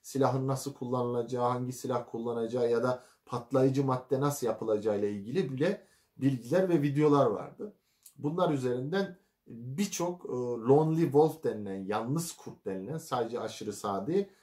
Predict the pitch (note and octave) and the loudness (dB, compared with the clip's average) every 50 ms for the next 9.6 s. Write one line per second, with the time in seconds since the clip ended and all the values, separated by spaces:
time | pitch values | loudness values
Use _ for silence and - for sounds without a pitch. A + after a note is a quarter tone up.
0 | _ _ _ _ A#2 B2 C#3+ D3 D3+ D3 F3 F3+ D#3+ C3 A#2 A2+ G#2 - - - | _ _ _ _ -2 0 0 0 0 2 2 4 4 4 2 -2 -8 -10 -4 -4
1 | G#2 G2 G2 G#2+ C#3 F3+ G3 F#3+ - _ _ _ _ _ _ _ - - A#3+ - | -2 -2 -2 -4 -2 -4 -4 -4 -6 _ _ _ _ _ _ _ -4 0 2 2
2 | - A#3+ A#3+ A#3+ - - - - - - F3 F3 F3 - - B2+ - - A#2+ G#2+ | 4 4 4 4 2 0 -2 -6 -4 -2 -2 -2 -2 -6 -12 -10 -10 -6 -2 0
3 | G2+ G2 G2+ C3 C#3+ B2+ A2 F#2+ G#2 G#2+ G#2+ - A2 G#2 G#2+ G#2+ G#2 G#2+ - - | 0 0 0 -2 -2 -2 -2 -2 -4 -4 -4 -6 -8 -2 -2 -2 -2 -2 -8 -10
4 | - F#2+ G2 F2+ F2 - F#2+ A#2 A#2 A2+ G#2+ - - G#2 F#2+ G#2 G2 G#2 G#2 - | -8 -6 -6 -6 -6 -10 -6 -4 -2 -2 -2 -2 -2 -2 0 0 0 0 0 0
5 | - G#2+ G2 F#2+ - - F#2+ - - - _ - - - - G#2 A2 A#2 B2 A#2+ | -2 -2 -2 -2 -6 -10 -12 -14 -14 -18 _ -16 -12 -6 -4 0 2 2 2 2
6 | B2+ B2 - A#2+ A2+ A2+ A#2 A#2+ G#2+ G2+ G2+ F3+ F3+ - _ _ _ _ _ _ | 0 0 0 0 0 0 0 0 0 0 0 -2 -6 -8 _ _ _ _ _ _
7 | _ _ - A#2+ C3 D#3 F#3+ F#3 - F3 D3 C#3+ - - A2 A2 - A#2 C3+ D3 | _ _ 2 4 4 4 4 2 0 2 2 2 2 2 0 2 4 4 4 4
8 | C#3+ D3 C3 A2 C3 C#3+ E3+ A3 G#3 F3 - - - - E3+ E3+ - _ _ _ | 4 2 -2 -2 -4 -4 -2 0 0 -2 -4 -10 -6 -6 -6 -6 -8 _ _ _
9 | _ - - - C3 A#2+ A2+ A2+ - F#3+ G3+ F3 | _ -18 -10 -4 -2 0 0 0 -2 -4 -4 -4